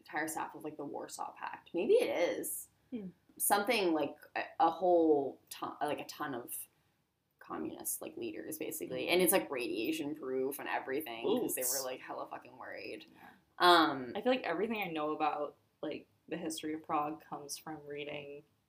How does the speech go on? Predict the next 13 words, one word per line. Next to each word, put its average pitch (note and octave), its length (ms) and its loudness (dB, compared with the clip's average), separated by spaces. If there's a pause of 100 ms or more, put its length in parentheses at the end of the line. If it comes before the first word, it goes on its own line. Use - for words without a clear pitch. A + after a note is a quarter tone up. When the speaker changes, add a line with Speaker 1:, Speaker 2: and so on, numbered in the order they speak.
Speaker 2:
Milan C#3 440 -8
Kundera, C#3+ 560 2 (320)
Speaker 1:
<laughs> - 300 -10
Speaker 2:
which, - 260 2
like, C4 240 12
<laughs> - 220 12
isn't C#5 380 8
the G4 100 12
best. - 460 8
Like, - 160 6
Speaker 1:
No, B4+ 60 8 (140)
Speaker 2:
I B3 220 12
Speaker 1:
I - 40 12